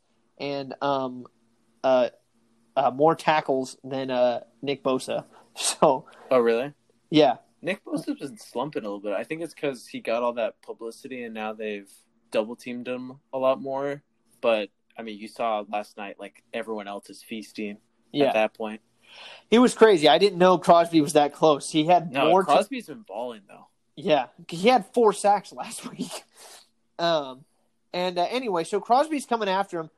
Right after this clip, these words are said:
Speaker 1: Darnold actually senses Crosby, and he spins. And as he's falling to the ground, Crosby just falls on him. And then, uh, two other defensive line-, linemen just, actually, one falls on top of Crosby,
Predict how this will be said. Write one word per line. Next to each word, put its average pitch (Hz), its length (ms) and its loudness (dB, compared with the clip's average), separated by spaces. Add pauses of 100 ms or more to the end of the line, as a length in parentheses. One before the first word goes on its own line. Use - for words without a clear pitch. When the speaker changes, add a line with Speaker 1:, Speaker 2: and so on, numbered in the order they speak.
(140)
Speaker 1:
Darnold 269 500 2
actually 240 640 -8 (440)
senses 208 680 -6
Crosby, 170 540 0
and 165 160 -12
he 180 140 -6
spins. 220 680 -4 (380)
And 196 160 0
as 254 260 2
he's 262 160 0
falling 233 380 4
to 208 60 -10
the 190 100 -2
ground, 196 400 0
Crosby 202 440 2
just 180 220 -12
falls 170 340 2
on 165 200 -2
him. 175 140 -14 (340)
And 160 200 -8
then, 165 280 -4
uh, 151 260 -2
two 226 220 0
other 202 180 4
defensive 170 540 -8
line-, 156 420 -6 (180)
linemen 156 440 -6
just, 151 240 -12
actually, 240 340 2
one 202 460 4 (300)
falls 226 400 4 (100)
on 196 160 -4
top 226 260 0
of 196 160 -14
Crosby, 175 720 -6